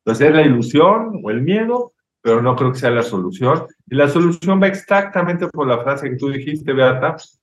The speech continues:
que capturas muy bien del comunicado, que es mejorar la comunicación, mejorar el intercambio de información, mejorar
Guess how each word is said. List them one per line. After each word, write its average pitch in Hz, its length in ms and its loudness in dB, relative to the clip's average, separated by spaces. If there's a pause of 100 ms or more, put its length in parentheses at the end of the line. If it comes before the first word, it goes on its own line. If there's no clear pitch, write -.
(140)
que 92 180 -6
capturas 117 460 0
muy 113 240 -2
bien 110 200 -2
del 104 160 -4
comunicado, 117 680 0
que 110 180 0
es - 280 -6 (580)
mejorar 113 760 2
la 104 260 -2
comunicación, 104 1000 0
mejorar 113 560 0
el 110 140 -6
intercambio 107 580 -2
de 101 80 2
información, 101 840 -2
mejorar 123 840 2